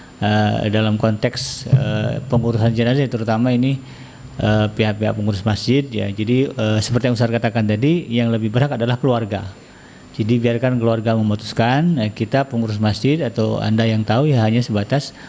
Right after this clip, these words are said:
memberikan masukan seandainya itu dianggap tidak memenuhi ketentuan syariat ya. Kalau memang sesuai syariat ya nggak apa-apa <laughs> gitu. Jangan kemudian nanti malah jadi, eh, nggak enak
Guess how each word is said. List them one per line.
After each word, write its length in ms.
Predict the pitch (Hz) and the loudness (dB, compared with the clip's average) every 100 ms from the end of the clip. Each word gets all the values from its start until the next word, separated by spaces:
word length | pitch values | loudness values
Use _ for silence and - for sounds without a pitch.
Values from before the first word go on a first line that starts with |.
| - | -4
memberikan 400 | 113 110 110 113 | 0 2 2 0
masukan 440 | 107 101 117 143 139 | 0 -2 0 0 0
seandainya 500 | 117 113 117 135 123 | 0 0 -2 0 -2
itu 300 | 123 139 160 | 0 2 2
dianggap 540 | 127 110 110 139 147 - - - - | 2 0 0 -2 -2 -8 -20 -20 -4
tidak 240 | 127 117 113 | -2 0 0
memenuhi 580 | 110 113 113 120 147 156 | 0 2 2 2 2 2
ketentuan 420 | 139 117 113 110 | 0 0 0 0
syariat 640 | 107 104 107 107 107 101 101 | 0 -2 0 0 0 -2 -6
ya. 180 | - 110 | -6 -4
Kalau 180 | 110 117 | 0 2
memang 180 | 135 143 | 2 2
sesuai 220 | 151 170 | 2 2
syariat 240 | 165 165 220 | 2 2 0
ya 100 | 196 | 0
nggak 140 | 175 147 | 0 0
apa-apa 300 | 185 139 135 - | 0 0 -2 0
<laughs> 60 | |
gitu. 340 | 208 175 208 117 - - - - - | 0 0 0 -2 -2 2 2 2 -2
Jangan 300 | 127 131 139 | 0 0 0
kemudian 420 | 135 135 135 151 156 | 2 2 2 4 4
nanti 180 | 147 180 | 4 4
malah 300 | 143 135 131 | 6 6 6
jadi, 360 | 123 120 139 156 160 | 4 2 2 2 0
eh, 540 | 127 127 127 127 131 123 - - - - | 0 2 2 2 2 -2 -8 -20 -20 -8
nggak 200 | - 123 165 | 0 4 6
enak 180 | 196 | 6